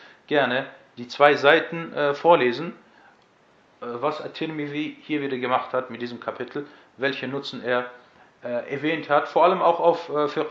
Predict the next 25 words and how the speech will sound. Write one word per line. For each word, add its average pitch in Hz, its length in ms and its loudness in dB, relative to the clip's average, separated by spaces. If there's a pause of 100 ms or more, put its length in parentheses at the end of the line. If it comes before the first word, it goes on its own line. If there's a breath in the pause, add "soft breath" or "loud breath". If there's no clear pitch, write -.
Er 135 80 -4
hat 151 200 2
erwähnt, 139 320 -2
was 123 160 -2
Malik 135 320 2
gesagt 123 380 0
hat, 120 220 0
was 127 160 -2
Al-Auza'i 127 560 0
gesagt 117 400 -2
hat, 117 180 -4 (220 loud breath)
was 135 200 -4
Al-Shafi'i 127 560 0
gesagt 120 360 -2
hat, 120 180 0
was 135 160 -2
Ahmed 135 340 -4
gesagt 120 360 -2
hat, 120 200 -2 (260 loud breath)
was 147 260 -2
Ishaq 143 460 2
gesagt 123 420 -2
hat. 120 300 -2 (800 soft breath)
Äh, 117 1600 -4
ist - 300 -6